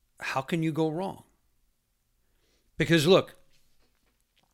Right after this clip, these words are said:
if you're living with the courage to be truly honest with these people at all times and honest with yourself,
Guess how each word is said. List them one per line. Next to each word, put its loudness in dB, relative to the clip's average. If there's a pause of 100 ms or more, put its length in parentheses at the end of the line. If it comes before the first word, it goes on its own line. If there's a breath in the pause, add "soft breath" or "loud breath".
(120)
if -6
you're 0
living 8
with 4
the -2
courage 4 (840 soft breath)
to 0
be 4
truly 2
honest 6
with -2
these -2
people -2
at 2
all 2
times -8
and 0
honest 6
with -2
yourself, 0